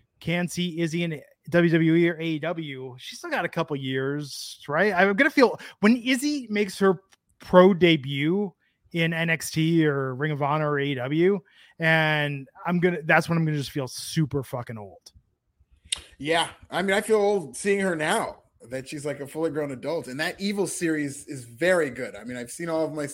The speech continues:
Speaker 2: I got the screen, they're very good, all eight episodes, and I like the fact that they really specifically focus on these heel characters, so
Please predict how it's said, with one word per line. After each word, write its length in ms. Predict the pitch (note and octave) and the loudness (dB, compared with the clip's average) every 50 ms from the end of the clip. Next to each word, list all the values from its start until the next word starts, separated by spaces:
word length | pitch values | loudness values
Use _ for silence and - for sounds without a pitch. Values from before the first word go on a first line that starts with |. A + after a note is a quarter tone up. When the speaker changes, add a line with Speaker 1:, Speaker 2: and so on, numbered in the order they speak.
| - C#3 | -10 -10
Speaker 2:
I 120 | C#3 C3+ | -8 -6
got 240 | A#2+ D#3 E3 E3 E3 | -2 -2 -2 -2 -2
the 60 | C#3 | -8
screen, 380 | - - - D#3 D#3 D#3 C#3+ C3+ | -14 -10 -8 -8 -8 -8 -6 -4
they're 140 | D#3+ D#3+ | -4 -4
very 380 | D3+ C3+ B2+ D#3+ F#3 F#3 F3+ F3 | -4 -4 -2 0 2 2 4 2
good, 260 | D#3 C3+ D3 D3 C#3 - - - | 2 0 -2 -4 -4 -8 -6 0
all 180 | F3+ G#3 A#3 G#3 - | 2 4 4 4 4
eight 140 | G#3 G3 G3 | 4 4 4
episodes, 560 | D#3+ E3 E3+ E3 - - - A#2 G#2 - - - _ _ _ _ _ - | 2 -2 -6 -8 -12 -10 -12 -14 -14 -16 -20 -20 _ _ _ _ _ -10
and 80 | C3+ | -8
I 40 | C3+ | -4
like 220 | C#3 E3+ G3 F#3+ | 0 0 0 0
the 80 | G3 F#3+ | 0 -4
fact 240 | - F#3+ F3 F3 - | -4 -4 -4 -4 -6
that 60 | D3 | -6
they 80 | D3 D3 | -6 -4
really 180 | D#3+ F3 F3+ | -2 -2 -2
specifically 560 | E3+ - - D#3 D3+ - F#3 F3 F3+ - F3 | -2 -4 -8 -8 -6 -6 -6 -6 -4 -4 -6
focus 400 | D#3+ - - E3 D#3+ D3+ D3+ - | -4 -4 -4 -4 -4 -4 -8 -8
on 100 | D#3+ D3 | -8 -8
these 160 | D3 C#3+ C3+ C3 | -8 -8 -10 -10
heel 240 | - - E3+ D#3+ | -8 -6 -6 -6
characters, 540 | D#3+ - - D#3 D#3 D3 C#3 - C3 B2 - | -6 -6 -4 -4 -4 -4 -4 -8 -14 -14 -12
so 160 | - C3 B2 | -10 -10 -10